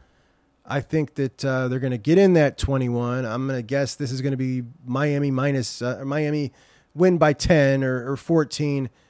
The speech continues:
Miami's not gonna blow 'em out. They're not gonna cover that twenty-one. I believe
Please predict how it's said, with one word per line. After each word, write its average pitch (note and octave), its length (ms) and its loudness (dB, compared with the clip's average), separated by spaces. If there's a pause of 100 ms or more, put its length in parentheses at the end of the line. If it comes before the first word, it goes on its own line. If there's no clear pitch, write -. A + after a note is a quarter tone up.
(320)
Miami's F3 400 4
not E3 220 6
gonna D#3 140 2
blow B2 260 0
'em A2+ 100 -4
out. F2 300 -8
They're C3+ 100 -2
not E3 280 4
gonna D3+ 140 0
cover C3 240 0
that B2+ 200 -2
twenty-one. A#2+ 680 -4
I D3+ 160 -4
believe D3+ 600 2